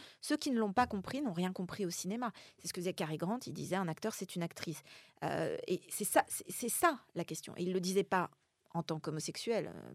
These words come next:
par ailleurs relativement planqué. Il le disait parce qu'il avait parfaitement compris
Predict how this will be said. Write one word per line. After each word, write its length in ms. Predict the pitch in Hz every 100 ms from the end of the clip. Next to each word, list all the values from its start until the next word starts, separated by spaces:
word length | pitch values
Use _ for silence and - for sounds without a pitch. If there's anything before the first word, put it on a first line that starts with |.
| -
par 100 | 120
ailleurs 300 | 156 - -
relativement 480 | 160 147 143 151 135
planqué. 420 | 185 190 269 226 - - - _
Il 160 | 214 202
le 120 | 190
disait 400 | 160 170 180 247 - -
parce 200 | - 175
qu'il 180 | - 208
avait 240 | 165 156 -
parfaitement 460 | 208 202 180 - 180
compris 520 | 175 180 - 262 277